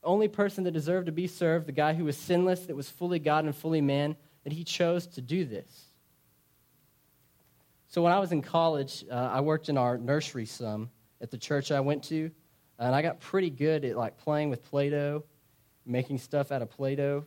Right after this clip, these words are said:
because I worked with four-year-olds, and that's all they wanted to do was make snakes, because that's really entertaining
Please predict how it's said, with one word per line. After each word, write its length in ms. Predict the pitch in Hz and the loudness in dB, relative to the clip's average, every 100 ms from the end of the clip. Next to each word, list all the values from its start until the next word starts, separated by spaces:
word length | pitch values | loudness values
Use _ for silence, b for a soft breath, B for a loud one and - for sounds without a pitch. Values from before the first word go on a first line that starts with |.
| - | -12
because 180 | 120 120 | -8 -2
I 60 | |
worked 220 | 127 127 | 0 0
with 80 | 123 | -4
four-year-olds, 680 | - 139 143 143 139 139 135 | -8 -2 0 2 0 0 -2
and 80 | 127 | -4
that's 160 | 120 | -2
all 120 | 139 127 | 0 0
they 100 | 127 | 0
wanted 300 | 123 127 120 | 0 -2 -2
to 80 | |
do 260 | 113 123 135 | -6 -4 -4
was 160 | 127 120 | -4 -4
make 220 | 123 120 | -4 -6
snakes, 520 | - 135 127 127 - | -10 -6 -6 -8 -16
because 360 | - 113 113 117 | -14 -12 -12 -6
that's 480 | 123 120 - - - | -4 -6 -10 -20 -12
really 300 | 131 127 127 | -8 -6 -4
entertaining 560 | 123 - 135 135 143 | -4 -4 -2 -2 -4